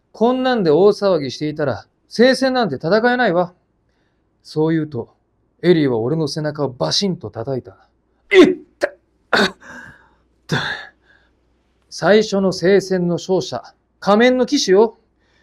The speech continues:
そんなことでグリッターに仕返しできるかしら。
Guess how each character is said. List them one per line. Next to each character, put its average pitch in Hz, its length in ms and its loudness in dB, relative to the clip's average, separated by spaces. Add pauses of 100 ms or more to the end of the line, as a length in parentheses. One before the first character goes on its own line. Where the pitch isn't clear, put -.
(280)
そ 277 240 2
ん 277 100 0
な 269 100 4
こ 262 80 2
と 262 80 2
で 190 80 4
グ 175 140 -2
リ 254 120 0
ッ - 80 -16
タ 202 120 4
ー - 40 0
に 117 120 -10
仕 - 120 -10
返 294 180 2
し 254 100 -8
で 254 120 -4
き 302 80 0
る 277 80 -2
か 143 100 -8
し 131 100 -14
ら。 95 120 -16